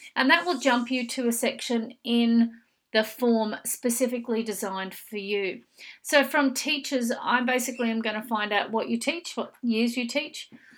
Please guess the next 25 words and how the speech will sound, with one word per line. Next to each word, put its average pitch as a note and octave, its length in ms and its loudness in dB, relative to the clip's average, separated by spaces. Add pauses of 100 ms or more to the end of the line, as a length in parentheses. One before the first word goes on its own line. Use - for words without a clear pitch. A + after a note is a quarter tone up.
(160)
what A#3 200 2
you A#3+ 100 2
think A#3 300 0
you A#3+ 80 0
might A3+ 220 2
need G#3+ 180 -4
support A#3 420 -2
with. C4 200 -2
I've A3+ 100 -4
got G#3 160 -2
a G#3 40 -4
few A#3+ 200 -2
things G#3+ 340 -4
written A3 260 -4
there. G#3 100 -4
There's A3+ 140 -2
about A#3 200 -4
twelve G#3 240 -8
or - 80 -20
fifteen G3 400 -10
things G3+ 300 -8 (520)
written A3 280 0
on G#3 80 -2
the G#3 80 -2
list. G#3 320 -2